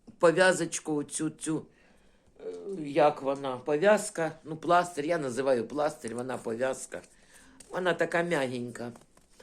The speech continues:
Треба клеїти. Вона оце витягує оцю всю гадость і... Заживляється рана.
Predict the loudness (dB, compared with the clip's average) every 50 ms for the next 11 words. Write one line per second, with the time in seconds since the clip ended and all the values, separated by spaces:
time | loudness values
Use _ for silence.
0 | -20 -20 -20 -20 -20 -20 -20 -20 -20 -20 _ _ _ _ _ _ _ _ _ -6
1 | 2 4 4 4 4 4 2 0 0 -2 -2 -2 -2 -2 -4 -8 -10 -18 -20 -20
2 | _ _ _ _ -20 -20 _ _ _ _ _ _ _ _ _ -20 -20 -20 -20 -20
3 | _ -20 -20 _ -4 2 2 4 6 8 8 8 6 4 4 2 0 2 4 4
4 | 2 4 6 6 8 8 8 6 4 2 4 4 6 6 4 2 0 -6 -6 -6
5 | -6 -6 -6 -4 -2 0 4 4 6 6 6 4 2 -2 -4 -6 -12 -16 -18 -20
6 | -20 _ _ _ _ _ _ _ _ _ _ _ _ _ _ _ _ -8 -6 -4
7 | -4 -6 -6 -12 _ _ _ -20 _ _ _ -10 -8 -2 0 2 2 2 2 0
8 | 0 2 4 6 6 6 6 4 0 -2 -2 0 0 0 0 0 -2 -4 -6 -8
9 | -12 -14